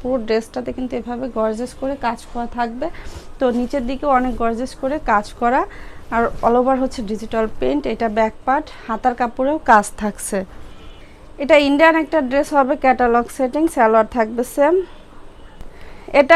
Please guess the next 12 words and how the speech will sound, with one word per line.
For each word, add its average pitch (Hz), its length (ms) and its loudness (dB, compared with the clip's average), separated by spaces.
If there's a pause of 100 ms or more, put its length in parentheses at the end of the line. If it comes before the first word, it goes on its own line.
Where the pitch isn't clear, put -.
আছে 349 160 0 (160)
ওড়নাটা, 277 420 8 (120)
নামাজ 240 260 6 (100)
ওড়নার 277 280 4
মধ্যে 262 220 2 (120)
পুরো 254 180 4 (140)
ওড়নাতে 233 400 6 (180)
কাজ 208 160 8 (140)
করা, 247 180 4 (140)
প্রাইস 226 320 4 (140)
থাকছে 240 280 -6 (140)
মাত্র 214 220 -6